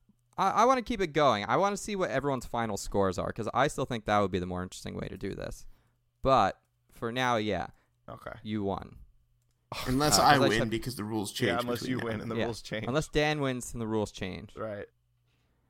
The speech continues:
Speaker 1: Um,
Speaker 3: I'm okay with that.
Speaker 1: Yeah. This is, uh, this is the Unranked
Speaker 3: <laughs>
Speaker 1: Podcast.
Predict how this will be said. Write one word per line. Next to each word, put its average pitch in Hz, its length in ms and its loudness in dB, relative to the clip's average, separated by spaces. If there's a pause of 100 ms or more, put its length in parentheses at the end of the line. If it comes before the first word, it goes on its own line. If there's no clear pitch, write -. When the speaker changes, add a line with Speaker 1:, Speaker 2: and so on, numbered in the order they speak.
(460)
Speaker 1:
Um, 98 580 -2
Speaker 3:
I'm 247 140 4
okay 330 180 4
with 359 140 2
that. 95 260 -2 (580)
Speaker 1:
Yeah. 214 260 0 (920)
This 180 200 -6
is, 208 120 -8
uh, 196 260 6
this 185 80 -2
is 175 40 -10
the 208 80 0
Unranked 180 260 0
Speaker 3:
<laughs> - 20 -12
Speaker 1:
Podcast. - 520 -2